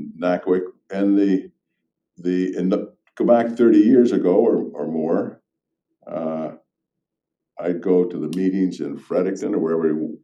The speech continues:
were with my father. And, uh, oh, and before, yeah, forty years ago. And we would have the presidents of all those companies would come to New Brunswick, and they would meet with the premier. And they would talk about their investment plans, and they would talk about growing wood. And it was a serious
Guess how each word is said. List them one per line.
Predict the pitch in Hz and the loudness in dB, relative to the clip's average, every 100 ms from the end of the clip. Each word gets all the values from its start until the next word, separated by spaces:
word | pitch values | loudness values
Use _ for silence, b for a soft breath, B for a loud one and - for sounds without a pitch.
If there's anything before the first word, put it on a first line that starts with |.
| _ | _
were | 76 90 220 | -2 2 4
with | - - 67 | 4 0 -6
my | 69 | -16
father. | - 76 90 110 117 - _ _ _ _ _ | -6 -2 2 2 0 -4 _ _ _ _ _
And, | 71 73 78 76 | -12 -8 -8 -6
uh, | 78 80 | -6 -2
oh, | 101 110 101 | 2 4 4
and | 90 85 78 | 0 -2 -6
before, | 78 - - | -16 -14 -8
yeah, | 62 | -6
forty | - - - | -4 -2 0
years | 95 78 - | 2 0 -4
ago. | 62 - - | -8 -12 -6
And | 107 107 | -2 0
we | 107 | 2
would | 101 104 | 0 4
have | 101 - - _ _ | 4 2 -6 _ _
the | - | -12
presidents | - 135 139 147 143 | 4 6 8 6 6
of | - | 6
all | 143 | 8
those | 143 139 - | 8 6 2
companies | 156 - 113 - | -2 -2 -8 -8
would | 107 101 | -6 -2
come | 123 - | -2 -2
to | |
New | - - | -2 -2
Brunswick, | 73 - 101 | -4 -6 -6
and | 90 104 | 0 2
they | |
would | 110 104 | 4 2
meet | 113 - | 0 -4
with | |
the | - | -8
premier. | 85 80 - - _ _ _ _ - | -6 -8 -8 -16 _ _ _ _ -8
And | 85 | 4
they | 110 | 6
would | 113 | 6
talk | 113 110 113 | 6 4 4
about | 127 113 | 4 2
their | 104 | 4
investment | 101 98 98 87 - | 2 2 0 -4 -8
plans, | - - - | -12 -16 -18
and | 76 | -8
they | 90 | -2
would | 98 101 | 0 0
talk | 92 95 | -2 -2
about | 92 92 | -4 -2
growing | 90 90 90 | -2 0 -2
wood. | 78 71 | -4 -6
And | - 110 | -2 2
it | |
was | 135 127 | 4 4
a | 107 | 2
serious | - 139 135 139 131 - | -2 2 4 6 2 0